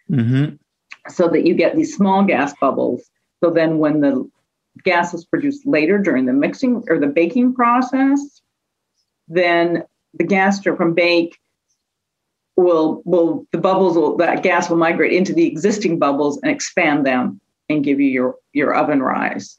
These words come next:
Speaker 1: Mm-hmm.
Speaker 2: Um, and about SAP forty, there's some forty-threes on the market.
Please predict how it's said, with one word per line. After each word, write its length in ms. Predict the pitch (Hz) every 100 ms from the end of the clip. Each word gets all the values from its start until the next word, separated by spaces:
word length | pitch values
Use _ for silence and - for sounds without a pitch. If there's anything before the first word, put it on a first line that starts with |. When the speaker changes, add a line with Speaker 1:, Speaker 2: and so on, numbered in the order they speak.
| -
Speaker 1:
Mm-hmm. 380 | - 120 127 131
Speaker 2:
Um, 520 | 147 151 143 139 - _ _ _ -
and 120 | 180
about 320 | 175 185 - -
SAP 280 | 254 196
forty, 460 | - 220 220 220 214
there's 340 | - 202 196
some 200 | - 240
forty-threes 640 | 240 208 202 196 180 185 190
on 140 | 175
the 80 | 175
market. 640 | 170 165 165 180 156 151